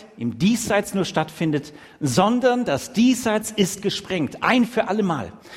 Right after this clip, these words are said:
Das Diesseits ist gesprengt, ein für alle Mal. Und du darfst um Ewigkeit wissen. Du darfst um Ewigkeit wissen. Nun,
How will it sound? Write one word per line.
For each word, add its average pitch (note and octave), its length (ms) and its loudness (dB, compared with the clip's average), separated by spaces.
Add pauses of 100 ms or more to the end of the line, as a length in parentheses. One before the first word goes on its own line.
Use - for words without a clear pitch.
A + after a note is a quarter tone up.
Das - 220 2
Diesseits G#3 640 2
ist - 280 0
gesprengt, G#3 640 -4
ein C#4+ 280 2
für - 180 -6
alle A#3+ 140 2
Mal. B2+ 320 -6 (1200)
Und C#3+ 100 -4
du C3+ 60 0
darfst G#3+ 340 0
um G3+ 80 -2
Ewigkeit C3 540 -6
wissen. - 220 -18 (1400)
Du C#3 100 -2
darfst F#3 540 -2
um F3 180 -4
Ewigkeit C#3 540 -6
wissen. F#2 280 -14 (2500)
Nun, D3 300 0